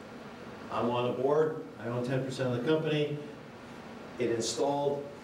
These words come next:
some really strong management, and it's now not capable of innovating. And I have the same challenge that many of you have, which is I've got knowledge and I've got understanding,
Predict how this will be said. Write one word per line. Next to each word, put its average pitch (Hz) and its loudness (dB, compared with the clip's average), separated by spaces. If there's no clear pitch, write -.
some 104 -10
really 143 6
strong 131 0
management, 120 2
and 104 -6
it's 107 -4
now 135 4
not 135 2
capable 120 0
of 107 -2
innovating. 135 0
And 104 -4
I 135 4
have 147 4
the 113 -10
same 180 4
challenge 147 2
that 117 4
many 147 6
of 139 4
you - 8
have, 98 0
which 117 4
is 113 4
I've 113 2
got 156 4
knowledge 185 2
and 113 -2
I've 120 0
got 139 4
understanding, 147 2